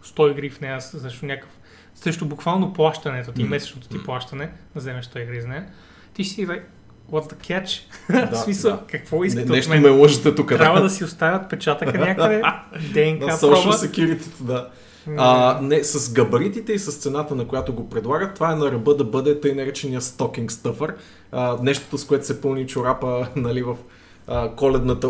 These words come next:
Speaker 2: утрин, и което са малките пора-, подаръчета. Е, на, на такова ниво е стъпило, на което може да бъде гост на всеки дом, без да натовари бюджета по никакъв начин.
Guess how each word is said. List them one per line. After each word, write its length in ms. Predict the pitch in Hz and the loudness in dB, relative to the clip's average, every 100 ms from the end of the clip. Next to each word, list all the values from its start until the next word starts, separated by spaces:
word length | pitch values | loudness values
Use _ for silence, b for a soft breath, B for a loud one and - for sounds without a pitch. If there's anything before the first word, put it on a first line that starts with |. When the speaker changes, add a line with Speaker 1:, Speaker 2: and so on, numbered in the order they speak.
| - | -2
Speaker 2:
утрин, 340 | 131 156 202 | -2 0 0
и 80 | 202 | 0
което 260 | 180 165 165 | 0 0 0
са 140 | - | -2
малките 560 | 135 147 147 147 - - | 0 2 2 0 -6 -2
пора-, 320 | 117 113 98 - | 0 0 -4 -10
подаръчета. 600 | 123 110 107 110 - 120 | -6 -2 -2 -2 -8 -6
Е, 100 | 131 | -4
на, 80 | 147 131 123 123 | -4 -6 -10 -8
на 220 | 131 123 | -6 -6
такова 420 | - - 143 147 147 B - | -6 0 2 2 -2 B -4
ниво 320 | 127 113 120 | -2 2 0
е 60 | 117 | 0
стъпило, 480 | - 120 139 170 | -2 -2 -2 -2
на 140 | 196 - | -2 -2
което 300 | 165 165 156 | -4 -2 -4
може 280 | 156 151 127 | -2 -2 -4
да 80 | |
бъде 340 | 120 143 170 165 B B | -4 -2 -4 -8 B B
гост 400 | 120 131 143 - | -4 0 -2 -2
на 80 | 120 | -4
всеки 320 | - 143 123 | -2 -2 -2
дом, 240 | 120 135 | -4 -2
без 160 | 123 123 | -2 -4
да 120 | 123 | -4
натовари 420 | 120 117 113 120 | -6 -6 -4 -4
бюджета 440 | 117 110 104 120 - | -4 -8 -8 -8 -10
по 120 | 117 | -10
никакъв 260 | 120 120 127 | -10 -10 -10
начин. 300 | 131 156 | -8 -8